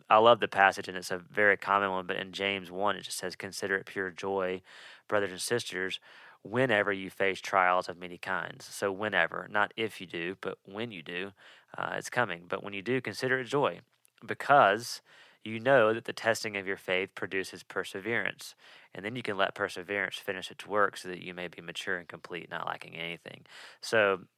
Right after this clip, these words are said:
basically knowing the things that come your way that stress you out, that seem hard, that seem difficult,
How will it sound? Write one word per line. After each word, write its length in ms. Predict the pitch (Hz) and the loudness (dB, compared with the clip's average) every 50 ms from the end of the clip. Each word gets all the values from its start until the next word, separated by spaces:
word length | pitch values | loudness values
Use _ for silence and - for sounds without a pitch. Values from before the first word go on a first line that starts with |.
| - | 0
basically 360 | - 120 120 117 - - 107 101 | 2 4 4 4 2 -2 -6 -4
knowing 420 | 98 101 101 101 101 98 95 92 - _ _ _ _ | -2 0 2 2 2 0 -2 -6 -12 _ _ _ _
the 160 | - 101 90 - _ | -6 -6 -6 -6 _
things 220 | - 107 104 95 92 | -6 -6 -6 -6 -8
that 100 | 98 - | -10 -8
come 180 | - 104 98 | -8 -8 -6
your 120 | 92 98 95 | -6 -6 -4
way 200 | 87 95 92 92 | -2 -2 -2 -2
that 120 | 92 - | -4 -6
stress 340 | - - 101 95 92 - - | -4 0 0 0 0 -2 -4
you 100 | 95 92 92 | 0 2 4
out, 160 | 90 90 90 | 4 4 2
that 160 | 90 90 - | 0 -4 -6
seem 200 | - - 101 92 | -6 -10 -10 -10
hard, 440 | 90 - - 101 98 98 98 95 92 | -8 -2 2 6 6 8 8 6 4
that 80 | 95 92 | 0 -6
seem 180 | - 101 92 90 | -8 -10 -8 -6
difficult, 560 | 101 98 - 98 - - 92 92 90 92 | -6 -6 -6 -6 -4 -2 0 0 0 -2